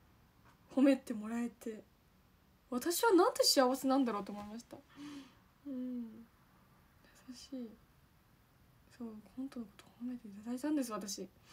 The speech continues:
「コントめっちゃ面白かったよ」って言ってくださって。もう本当になんか今回さ、ですよね。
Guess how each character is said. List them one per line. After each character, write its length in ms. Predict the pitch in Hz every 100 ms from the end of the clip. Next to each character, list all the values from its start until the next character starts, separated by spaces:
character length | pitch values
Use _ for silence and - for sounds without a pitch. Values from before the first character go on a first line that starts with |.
| -
「コ 160 | - 285
ン 60 |
ト 80 | 269
め 80 | 247
っ 20 |
ち 80 | 254
ゃ 40 |
面 80 | 294
白 140 | 392 359
か 80 |
っ 40 | 349
た 120 | -
よ」 60 | 339
っ 20 |
て 120 | -
言 40 | 202
っ 40 |
て 80 | 233
く 0 |
だ 80 | 240
さ 120 | 269
っ 20 |
て。 200 | - - - _ _ 330 427 440 403 381 349 - - _ -
も 80 |
う 20 | 254
本 300 | 269 392 453
当 100 | 403
に 80 |
な 100 | 415
ん 120 | 403 285
か 60 |
今 200 | 320 311
回 240 | 277 233 240
さ、 880 | - - - - 254 247 208 - - _ _ _ -
で 180 | 202 285
す 180 | -
よ 80 | 190
ね。 180 | 196 -